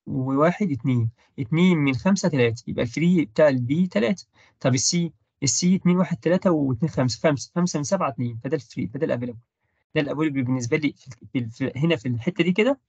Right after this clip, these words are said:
لسه في التايم ده كده، كده الافيلابل عندي كام؟ الافيلابل عندي خمسة، آه، أو تلاتة، سوري، الافيلابل تلاتة وتلاتة واتنين. تعال بقى نشوف يا شباب النيد بتاع كل بروسيس. آه، آه، سبعة ال، النيد، آه،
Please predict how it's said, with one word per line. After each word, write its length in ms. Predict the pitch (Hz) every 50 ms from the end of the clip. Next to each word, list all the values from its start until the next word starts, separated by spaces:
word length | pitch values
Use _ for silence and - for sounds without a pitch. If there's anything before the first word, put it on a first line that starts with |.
| _ _ _ _
لسه 180 | - - - 139
في 60 | 117
التايم 200 | - - 160 170
ده 80 | 180
كده، 180 | 180 185 185 175
كده 200 | - 185 180 165
الافيلابل 520 | 147 131 - - 135 135 160 180 170 147
عندي 180 | 135 151 165 156
كام؟ 260 | 117 165 165 165 156 - _ _ _ _ _ _
الافيلابل 460 | 135 131 131 123 165 165 175 165 151 135
عندي 600 | 139 160 165 147 147 143 135 127 123 120 117 117 - _ _ _ _ _ -
خمسة، 320 | 117 110 110 - - - _ _ _ -
آه، 140 | 143 131 127
أو 140 | 123 135 123
تلاتة، 320 | 110 147 143 160 - 160
سوري، 260 | 135 - 139 123 120
الافيلابل 460 | - 120 127 127 131 131 160 170 156 -
تلاتة 320 | - 147 151 180 180 175
وتلاتة 260 | 127 143 160 170 160
واتنين. 360 | 135 123 - 120 117 113 110 - _ _ -
تعال 160 | 156 170 175
بقى 120 | 202 202
نشوف 200 | 185 - - 185
يا 40 | 185
شباب 220 | 160 185 190 170
النيد 200 | 160 160 180 185
بتاع 140 | - - 170
كل 200 | 170 - 170 156
بروسيس. 380 | 123 127 123 117 - - - - _ _ _ _ _ _ _ _ _ _ -
آه، 300 | 143 139 139 139 127 -
آه، 120 | 151 151 - - _ _
سبعة 340 | 147 - - 196 185 185 -
ال، 280 | - - 135 139 -
النيد، 360 | 147 147 156 151 139 123 113 - - -
آه، 600 | 147 131 131 127 127 127 - - - - 69 71